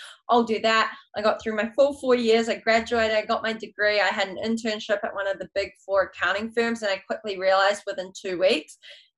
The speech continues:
uh, at the internship that that wasn't for me. I pushed through it. I finished it. And at the end of it, they even asked me, you know, "Do you even want this?" And I just said, "Oh, no." <laughs>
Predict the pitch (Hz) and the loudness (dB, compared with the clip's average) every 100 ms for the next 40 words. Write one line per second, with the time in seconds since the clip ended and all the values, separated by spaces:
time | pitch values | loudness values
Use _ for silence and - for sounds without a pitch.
0 | - 185 180 214 202 196 208 240 220 226 | -2 0 2 0 2 2 0 -2 -2 0
1 | 247 - 208 196 - 202 214 - 202 202 | -2 0 -2 0 0 -2 -4 -10 -4 0
2 | 202 202 - 226 - - 214 226 262 202 | 0 -2 -4 -6 -8 -4 0 4 2 0
3 | 202 190 196 247 - 262 226 208 - 208 | -4 -4 -4 -4 -4 -4 -4 -6 -6 -6
4 | 196 214 208 - - 190 175 - 196 180 | -6 -2 0 0 -2 -4 -4 -4 -6 -2
5 | 170 185 - 175 165 170 170 180 - 175 | 0 0 -4 -12 -10 -8 -8 -8 -6 -4
6 | 175 170 156 175 - 170 - 175 180 160 | -4 -8 -8 -8 -8 -10 -10 -10 -10 -12
7 | - - - _ _ _ - 202 160 - | -16 -20 -20 _ _ _ -10 -6 -6 -8
8 | _ - - 123 123 226 - 622 587 - | _ -18 -16 -12 -10 -10 -12 -18 -20 -18
9 | - 320 | -2 4